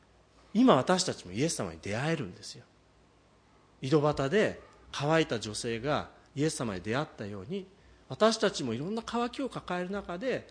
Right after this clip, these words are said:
イエス様と出会えるんですよね。斉藤さんは千九百八十三年に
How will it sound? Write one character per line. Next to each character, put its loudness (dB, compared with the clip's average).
イ 0
エ 4
ス -4
様 -2
と -10
出 -4
会 0
え 2
る 0
ん -8
で -18
す -16
よ -16
ね。 -10
斉 12
藤 10
さ 6
ん 6
は 2
千 6
九 2
百 6
八 -2
十 4
三 0
年 -4
に -2